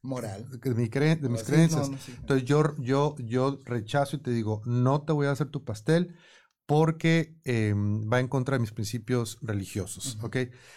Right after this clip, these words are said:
Speaker 2: Eso originalmente era considerado discriminación en contra del cliente, pero en-,
Speaker 1: Ujú.
Speaker 2: entra Trump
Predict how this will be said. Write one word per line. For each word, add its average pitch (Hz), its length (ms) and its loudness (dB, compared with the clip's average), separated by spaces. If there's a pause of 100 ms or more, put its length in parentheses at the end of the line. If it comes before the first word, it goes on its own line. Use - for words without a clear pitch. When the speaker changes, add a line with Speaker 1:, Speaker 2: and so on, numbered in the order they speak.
(240)
Speaker 2:
Eso 196 640 2 (100)
originalmente 151 840 4
era 160 160 2
considerado 135 480 0
discriminación 139 1120 2
en 123 200 2
contra 180 500 4
del 135 200 2
cliente, 170 720 4
pero 120 200 2
en-, 123 240 2
Speaker 1:
Ujú. 170 100 2
Speaker 2:
entra 175 240 6
Trump 190 340 0